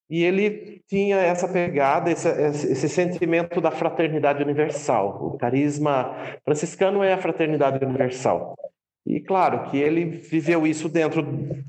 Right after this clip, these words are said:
do parâmetro da Igreja Católica, mas ele também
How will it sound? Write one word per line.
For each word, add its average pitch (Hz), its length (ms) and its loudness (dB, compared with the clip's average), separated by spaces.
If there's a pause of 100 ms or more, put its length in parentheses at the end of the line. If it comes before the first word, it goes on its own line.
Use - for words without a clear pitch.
(220)
do 160 100 0
parâmetro 147 500 2
da 139 120 2
Igreja 131 260 2
Católica, 190 540 2
mas 175 320 0
ele 185 240 2
também 175 680 2